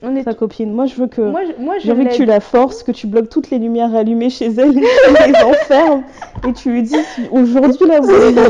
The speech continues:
Speaker 2: regarder. »
Speaker 1: Non, mais moi, je lui ai dit, hein, je... en fait, je, j'ai même dit, « Ouais, viens, on va prendre des cours de pole dance. » Elle m'a regardée, genre, « Mais pourquoi tu veux faire ça ? C'est un truc de stripteaseuse. » Je lui ai dit,
Speaker 2: Franchement. «
Speaker 1: Déjà, c'est pas un truc de stripteaseuse,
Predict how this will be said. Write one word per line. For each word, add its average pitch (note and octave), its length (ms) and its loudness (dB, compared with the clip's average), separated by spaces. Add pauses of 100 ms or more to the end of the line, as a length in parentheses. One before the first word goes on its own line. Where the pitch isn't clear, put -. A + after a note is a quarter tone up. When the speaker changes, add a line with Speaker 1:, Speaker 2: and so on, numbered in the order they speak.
Speaker 2:
regarder. » A3 460 0 (880)
Speaker 1:
Non, C4 200 -8
mais A#3 80 -6
moi, C4 200 -4
je A3+ 100 -12
lui A3+ 80 -10
ai G#3+ 80 -12
dit, C4+ 180 -12
hein, A3 320 -14
je... B3 200 -16 (340)
en A#3+ 80 -8
fait, D#4+ 140 -6 (140)
je, A#3 60 -14 (360)
j'ai B3 160 -8
même D#4 280 -8
dit, « D#4 140 -10
Ouais, B3 380 -8 (640)
viens, C#4 200 -6
on G#4 40 -8
va D4+ 100 -6
prendre B3+ 260 -12
des A#3+ 80 -12
cours C4 220 -16
de A#3+ 80 -10
pole A3 260 -12
dance. » G#3+ 340 -14 (380)
Elle F#3 80 -20
m'a F3+ 120 -16
regardée, G3+ 380 -12
genre, « - 260 -20
Mais - 100 -20
pourquoi - 180 -20
tu - 120 -20
veux E3 60 -16
faire F3 140 -20
ça ? B3 160 -18
C'est B3 140 -18
un F#3+ 60 -16
truc - 200 -20
de F#3 60 -20
stripteaseuse. » - 600 -18
Je - 60 -18
lui G3+ 60 -12
ai G3 60 -14
dit, F3+ 80 -16
Speaker 2:
Franchement. « F3+ 380 -14
Speaker 1:
Déjà, A3 180 -10
c'est - 160 -20
pas G3 100 -10
un G#3 60 -12
truc G3+ 200 -18
de F3+ 80 -20
stripteaseuse, F#3 640 -18